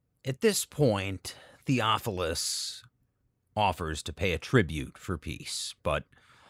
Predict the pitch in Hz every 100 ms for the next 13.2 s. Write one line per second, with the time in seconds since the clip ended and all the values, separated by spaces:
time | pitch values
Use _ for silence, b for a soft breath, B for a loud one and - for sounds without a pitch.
0 | B 135 131 127 110 - 98 - 101 87
1 | 90 85 82 80 - - 127 95 123 98
2 | 92 85 85 82 80 80 76 78 76 -
3 | 95 87 82 82 76 95 95 98 95 95
4 | 98 120 175 135 123 110 101 98 92 90
5 | - 95 78 78 87 - - b b b
6 | b b b _ _ - 95 - - 98
7 | 82 76 80 73 73 - - - _ -
8 | 95 80 - 85 73 69 95 123 _ b
9 | b b b b _ _ - b b b
10 | b b _ 98 92 87 - 143 170 226
11 | - 165 143 139 - - 120 - 196 170
12 | 143 123 117 123 - - 139 123 - 214
13 | 117 -